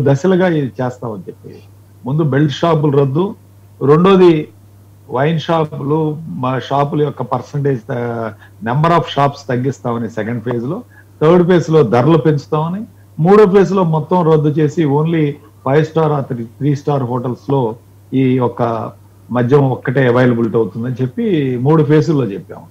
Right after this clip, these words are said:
ఇప్పుడు మ-, పదిహేను నెలలు అయింది ప్రభుత్వం వచ్చి. పదిహేను నెలల్లో పూర్తిగా ఇక బార్లన్నీ కూడా తీసేయడం కార్యక్రమం చేస్తే, ఆ, నిజంగా అది మేము, ఆ, మేము చెప్పిన మాట దానికి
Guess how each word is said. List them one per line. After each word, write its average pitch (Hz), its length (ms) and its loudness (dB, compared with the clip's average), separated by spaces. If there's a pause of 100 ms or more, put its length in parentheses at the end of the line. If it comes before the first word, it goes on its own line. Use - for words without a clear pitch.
(400)
ఇప్పుడు 208 560 4 (440)
మ-, 123 60 -6
పదిహేను 147 340 4
నెలలు 214 220 4
అయింది 175 220 2
ప్రభుత్వం 139 460 -2
వచ్చి. - 280 -10 (420)
పదిహేను 202 340 6
నెలల్లో 226 360 4
పూర్తిగా 208 460 2
ఇక 185 80 2
బార్లన్నీ 180 600 2
కూడా 185 240 0
తీసేయడం 175 560 -4
కార్యక్రమం 160 680 -6
చేస్తే, 156 360 -4 (840)
ఆ, 139 920 -2
నిజంగా 175 600 -2 (180)
అది 151 140 0
మేము, 139 580 -2 (400)
ఆ, 110 300 -8 (240)
మేము 113 120 -6
చెప్పిన 170 320 -2
మాట 156 300 2 (720)
దానికి 127 380 -2